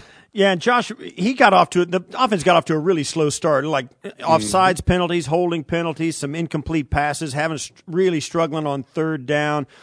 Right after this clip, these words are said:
Speaker 1: Uh, they looked, and I said it earlier in the show, looked like they were off for ten weeks, not ten days,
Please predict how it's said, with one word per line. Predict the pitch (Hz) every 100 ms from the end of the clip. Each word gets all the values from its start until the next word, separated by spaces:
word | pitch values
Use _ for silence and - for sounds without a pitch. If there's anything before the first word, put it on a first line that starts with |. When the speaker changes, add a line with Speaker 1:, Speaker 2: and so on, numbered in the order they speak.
| - _ -
Speaker 1:
Uh, | 156 151 151 -
they | 180 165
looked, | 175 202 185
and |
I | 165
said | 156 185 156
it |
earlier | 175 170
in | 151
the | 139
show, | 180
looked | 156 160
like | 170 143
they | 156
were | 139 127 - 156 156
off | 151 147
for | 139
ten | - 170 156
weeks, | 147 170 - 139
not | 143 -
ten | 156 147 127
days, | 139 147 131 110